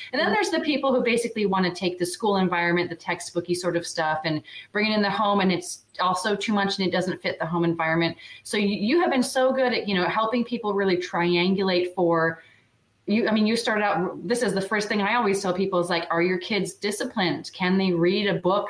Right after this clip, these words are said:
Speaker 1: and sit still?" You know, so c-, can you, you know, why don't you just give kind of your, if someone's thinking about this or doing it, some of those criteria you're talking about for kind of assessing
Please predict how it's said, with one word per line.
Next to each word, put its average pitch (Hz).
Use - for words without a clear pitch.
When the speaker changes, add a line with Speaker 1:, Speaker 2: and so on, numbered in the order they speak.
Speaker 1:
and 185
sit -
still?" 196
You 190
know, 147
so 214
c-, 233
can 269
you, 339
you 302
know, 277
why 294
don't 381
you 359
just 359
give 277
kind 262
of 202
your, 247
if 226
someone's 277
thinking 330
about 254
this 247
or 190
doing 208
it, 165
some 262
of 262
those 233
criteria 208
you're 180
talking 220
about 180
for 160
kind 214
of 196
assessing 254